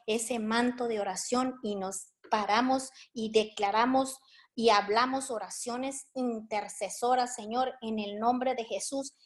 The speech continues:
y ellos pueden ser libres, libres de todo espíritu de maldición,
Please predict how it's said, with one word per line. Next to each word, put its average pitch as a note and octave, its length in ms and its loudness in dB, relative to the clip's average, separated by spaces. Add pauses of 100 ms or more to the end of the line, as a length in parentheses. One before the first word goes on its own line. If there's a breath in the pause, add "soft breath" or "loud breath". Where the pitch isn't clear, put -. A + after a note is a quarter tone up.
(140 soft breath)
y A3+ 180 2
ellos B3+ 340 2
pueden A#3+ 360 2
ser B3 380 4
libres, C#4 640 2 (420)
libres C#4 640 2
de A3 220 -2
todo C#4 440 6
espíritu C#4 800 -8
de B3 100 -2
maldición, A3+ 880 -4